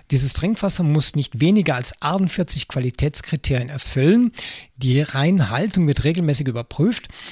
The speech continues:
Aber vor allem ist Trinkwasser aus dem Hahn viel, viel billiger. Mineralwasser aus der Flasche ist zweihundert bis fünfhundert Mal teurer als Trinkwasser aus dem Hahn. Also wenn du jetzt auf Leitungswasser umsteigst, dann kannst du jährlich bis zu hundertsechsundneunzig Euro sparen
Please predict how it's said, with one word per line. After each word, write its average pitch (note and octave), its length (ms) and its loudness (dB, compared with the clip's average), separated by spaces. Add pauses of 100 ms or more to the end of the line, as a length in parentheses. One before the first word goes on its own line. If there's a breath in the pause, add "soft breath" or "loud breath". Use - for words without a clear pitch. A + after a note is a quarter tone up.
Aber C3 180 -2
vor - 160 -2
allem C4 180 0
ist - 160 2
Trinkwasser G#3+ 460 -6
aus D3 80 -6
dem A#2+ 180 -6
Hahn D3+ 240 -6
viel, B3 500 0
viel E3+ 400 -2
billiger. D#3+ 720 0 (420 loud breath)
Mineralwasser C#3+ 760 0
aus D3 140 -6
der B2+ 120 -8
Flasche E3 420 -4
ist - 280 -4 (320)
zweihundert G#3+ 520 0
bis - 180 -2
fünfhundert A3+ 400 -2
Mal B2+ 140 -2
teurer D3 360 0
als B2+ 200 -2
Trinkwasser D#3 560 -2
aus C3+ 100 -2
dem B2+ 220 -4
Hahn. D3 340 0 (260 loud breath)
Also C#3 140 2
wenn D#3+ 80 2
du D#3 60 6
jetzt D3+ 200 2
auf - 200 -8
Leitungswasser E3+ 760 0
umsteigst, F#3 720 -2 (280 loud breath)
dann C#3 180 0
kannst F3+ 320 0
du E3 40 2
jährlich D#3 360 2
bis D#3+ 160 0
zu C#3 160 -2
hundertsechsundneunzig D3 840 -2
Euro C#3+ 260 0
sparen C#3 580 0